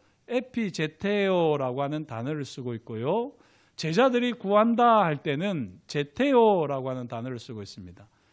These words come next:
저게 헬라어인데 꼬부랑 글씨로 보이지요?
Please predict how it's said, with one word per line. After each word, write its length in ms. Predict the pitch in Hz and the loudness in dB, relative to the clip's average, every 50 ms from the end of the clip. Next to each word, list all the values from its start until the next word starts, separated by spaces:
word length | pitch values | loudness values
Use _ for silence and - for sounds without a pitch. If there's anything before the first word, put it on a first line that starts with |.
| _ _ _ _ _ | _ _ _ _ _
저게 240 | - 190 196 208 170 | -4 -2 0 0 0
헬라어인데 920 | 175 185 185 208 240 233 214 180 160 147 185 190 170 135 113 92 87 98 - 226 135 135 131 - | 0 0 2 2 2 2 2 2 0 0 0 0 0 0 -4 -6 -12 -16 -20 -16 -16 -16 -12 -8
꼬부랑 380 | 214 185 185 202 208 214 214 | -8 -6 -4 -2 -2 -2 -2
글씨로 360 | 202 202 190 - 220 196 175 | -2 -4 -4 -4 -6 -6 -4
보이지요? 640 | 143 139 135 135 127 110 127 127 147 190 226 254 254 | -2 -2 -2 -2 -2 -4 -4 -2 0 0 -2 -2 -6